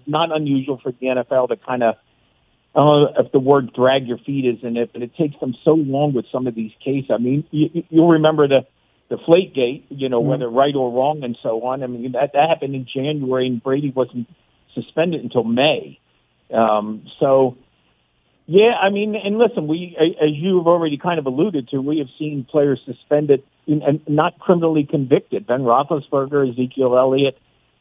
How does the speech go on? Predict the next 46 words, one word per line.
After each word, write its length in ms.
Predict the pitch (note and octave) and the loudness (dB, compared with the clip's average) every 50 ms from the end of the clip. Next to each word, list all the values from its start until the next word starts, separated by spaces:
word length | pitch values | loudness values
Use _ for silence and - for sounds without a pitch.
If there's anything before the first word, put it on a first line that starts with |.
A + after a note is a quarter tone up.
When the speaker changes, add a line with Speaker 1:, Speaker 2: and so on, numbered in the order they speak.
| _ _ - | _ _ 0
Speaker 1:
uh, 240 | B2 A#2+ A2+ A2 A2+ | 2 4 4 2 2
come 200 | - D3+ C#3+ C#3 | 0 0 2 2
to 60 | C#3 C3+ | 2 2
mind, 360 | C3+ C3+ C3+ C3+ C#3 C#3+ C#3 | 2 0 0 0 0 -2 -2
and 140 | C#3 D3 C#3+ | -2 -2 0
so 220 | - C#3 C3 C3 | 2 2 2 2
on. 240 | C3+ C3+ C3+ C3 - - - | 2 0 -2 -2 -6 -2 2
So, 320 | D#3 C#3 C3+ C3+ B2+ C3 _ _ _ _ _ _ _ | 4 4 4 4 2 -2 _ _ _ _ _ _ _
uh, 460 | - - C3 B2+ B2+ B2 A#2+ C3 - - _ _ _ _ _ | 0 2 2 4 4 4 2 0 -2 -4 _ _ _ _ _
as 120 | D#3 C#3+ C#3 - - | 2 2 2 2 4
far 240 | F3 F3 G3 G3+ | 4 4 6 4
as 80 | F#3 D#3 | 2 0
the 100 | - E3 | -2 -4
length 420 | D3+ C#3+ D3 D#3 E3+ F#3 F#3 - | -4 -4 -4 -2 -2 -2 -4 -4
of 120 | G#3 F#3 E3+ | -6 -4 -2
this, 200 | F3+ G3+ G3 G3 - _ - _ _ | -2 -2 -2 -4 -8 _ -20 _ _
I 80 | D3 D3+ | -4 -2
mean, 220 | D#3 D#3 D#3 D3+ | -2 -2 -2 -2
it's 120 | D3 C#3+ - - - - | -4 -6 -8 -14 -4 0
so 280 | F3+ E3+ F3 E3 D3 C3 | 2 2 2 2 0 0
hard 280 | C#3+ D#3 D#3 D3+ D3+ D3+ | 2 2 2 2 -2 -6
to 100 | C#3+ B2+ - - | -10 -10 -10 -2
tell 300 | - E3+ F3+ E3 D3 C#3+ | 2 2 4 4 4 2
because, 500 | C#3+ C#3+ D3+ C#3 - - D3 C#3+ C3+ C3+ C3 _ _ _ _ _ _ _ _ _ _ _ _ _ _ _ - | 0 -2 -6 -6 -2 -2 0 0 -2 -4 -6 _ _ _ _ _ _ _ _ _ _ _ _ _ _ _ 2
I 60 | C3 | 4
mean, 180 | C3+ C3+ C3 - | 4 4 2 0
think 160 | - E4 E4+ | -2 2 2
about 240 | - - C3+ A#2+ A#2 | 2 2 2 0 -2
it, 100 | A2 - | -2 -2
J 120 | D3 C3+ | -4 -2
T. 100 | B2+ D#3+ | -2 -2
We've 160 | E3+ G3+ B3 A3+ | -4 -4 -4 -2
really 260 | G#3+ C4+ D4+ C#4+ A3+ | -2 0 0 0 0
never 180 | D#3+ D3 C#3+ C3 - - | 0 -2 -2 -4 -6 -6
seen 200 | F3 D3+ C#3+ C#3+ | -6 -4 -2 -2
anything 260 | C#3 C#3 B2+ C3+ B2+ | -2 -2 -2 -4 -4
like 240 | A#2+ A#2 A2 G#2+ - - | -2 -4 -6 -6 -8 -4
this, 260 | - A3 - - - - _ _ _ _ _ - - _ _ _ _ _ | -2 -2 -2 -2 -4 -12 _ _ _ _ _ -20 -20 _ _ _ _ _
you 120 | - C3+ C#3 | -2 0 2
know. 300 | C#3 C3+ B2 B2 C3+ B2+ - | 4 4 4 4 2 2 2
Uh, 240 | C#3+ D3 C#3 - D3+ D3+ - - | 2 2 2 -2 -8 -12 -10 -8
you 160 | E3 D3+ C3+ | -6 -6 -4
know, 220 | B2+ A#2+ A#2+ C#3 | -2 -2 -2 -2
and, 260 | D#3+ E3 D#3 D3 D3 | 0 0 0 0 2
and 180 | D3+ D#3 D3 D3 | 2 2 4 4
we've 140 | E3 F#3+ | 4 2